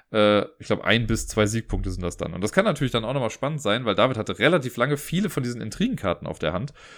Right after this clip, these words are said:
Und ich hatte die ganze Zeit Angst, okay, hoffentlich bin ich weit genug vorne, weil es hätte ja auch sein können, dass ich zwar den zehnten Siegpunkt mache und er war dann, glaub ich, auf sechs oder sieben oder so. Und ich wusste ja nicht, okay, wenn er jetzt noch diese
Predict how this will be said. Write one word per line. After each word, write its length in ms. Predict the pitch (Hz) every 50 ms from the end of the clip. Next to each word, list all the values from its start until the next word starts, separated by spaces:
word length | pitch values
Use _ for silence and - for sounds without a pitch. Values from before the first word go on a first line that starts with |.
| - - - _ _ _ _ _ _ _
Und 140 | - 135 120
ich 80 | 113 139
hatte 180 | 151 151 -
die 80 | 131 123
ganze 180 | 120 143 165
Zeit 100 | 180 151 117
Angst, 160 | 131 143 139
okay, 160 | 143 - - 120
hoffentlich 280 | 117 131 143 131 -
bin 100 | - 139
ich 140 | 131 120 113
weit 240 | 104 113 143 139 -
genug 220 | 135 117 110 -
vorne, 380 | - - 139 151 190 190 156 117
weil 100 | 110 104
es 120 | 107 -
hätte 160 | 151 - -
ja 60 | 143 113
auch 60 | 110
sein 200 | 113 117 147 170
können, 160 | - 127 113
dass 100 | 107 113
ich 160 | 135 139 -
zwar 160 | - 135 123
den 140 | 107 104 101
zehnten 380 | - - 147 147 143 139 - 120
Siegpunkt 440 | 110 143 220 - - - 104 - -
mache 380 | 90 87 - - 135 120 - - _ _ _ _ _ _ _ _ _ _ _ _
und 140 | - 127 127
er 220 | 120 113 117 123 113
war 80 | 107
dann, 100 | 110 117
glaub 140 | 107 104 101
ich, 100 | 92 -
auf 200 | - 90 - - -
sechs 220 | - - 95 - 98
oder 100 | 95 90
sieben 240 | 98 120 151 175
oder 140 | 170 165 165
so. 240 | 156 160 175 190 185 - - - - - -
Und 100 | - 113
ich 100 | 120 127
wusste 220 | 160 160 - 175
ja 40 | 160
nicht, 120 | 160 147
okay, 280 | 143 139 - 165 127 104
wenn 120 | 110 107
er 120 | 113 131 147
jetzt 160 | 156 147 139
noch 180 | 123 - -
diese 220 | - 131 123 113